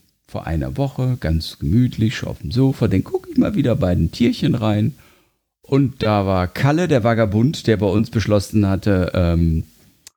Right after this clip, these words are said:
wie soll ich sagen, ähm, einzukehren und zu bleiben, wieder mal per Foto dokumentiert. Nur dieses Mal war er in meinem Studentenwohnheim und hatte dort schon eine Woche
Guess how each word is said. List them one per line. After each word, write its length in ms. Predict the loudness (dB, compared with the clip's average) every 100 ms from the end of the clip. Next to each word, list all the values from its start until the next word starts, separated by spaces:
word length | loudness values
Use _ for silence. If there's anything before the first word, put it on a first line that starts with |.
| _ _ _ _ -8
wie 80 |
soll 160 | -2 -2
ich 80 | 0
sagen, 360 | -2 -2 -2 -6
ähm, 500 | -10 -10 -12 -14 -18 -10
einzukehren 720 | -2 0 2 -2 0 0 2
und 140 | 0 -2
zu 140 | -4
bleiben, 840 | -6 -2 -2 0 0 0 -2 -8 _ _ _ -2
wieder 320 | 2 4 4
mal 280 | 2 2 0
per 200 | 0 0
Foto 420 | 0 -4 -2 -2
dokumentiert. 920 | -2 0 0 0 0 0 2 2 0
Nur 120 | -2
dieses 320 | 0 -4 -2
Mal 140 | -2 0
war 80 | 0
er 40 |
in 60 | 0
meinem 100 | -2
Studentenwohnheim 840 | -2 0 0 -2 -2 0 0 0
und 100 | 2
hatte 160 | 0 -2
dort 240 | -2 0
schon 120 | 0 0
eine 160 | 0
Woche 420 | 0 0 0 0